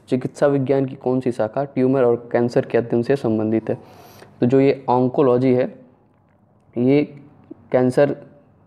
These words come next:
उम, से संबंधित अध्ययन इसमें किए जाते हैं। और वहीं बात करें डर्मेटोलॉजी, तो इसमें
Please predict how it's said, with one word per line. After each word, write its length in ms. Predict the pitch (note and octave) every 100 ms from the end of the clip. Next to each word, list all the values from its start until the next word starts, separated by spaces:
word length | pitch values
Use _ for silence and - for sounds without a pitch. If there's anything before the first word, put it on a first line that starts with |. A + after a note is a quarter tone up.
| _ _
उम, 200 | B2 B2
से 140 | B2 A#2+
संबंधित 520 | C3 B2 B2 B2 -
अध्ययन 440 | A#2 A#2+ A#2+ - - - - _
इसमें 280 | B2 - F#3+ F#3+ -
किए 120 | - A#2+
जाते 280 | A2 G#2+
हैं। 140 | A2 A2 - - - _ B2
और 100 | A#2+
वहीं 180 | B2+
बात 220 | B2+ B2+ -
करें 200 | C3 B2
डर्मेटोलॉजी, 640 | B2 B2 B2 B2+ B2 B2+
तो 80 | B2
इसमें 340 | A#2+ B2+ B2+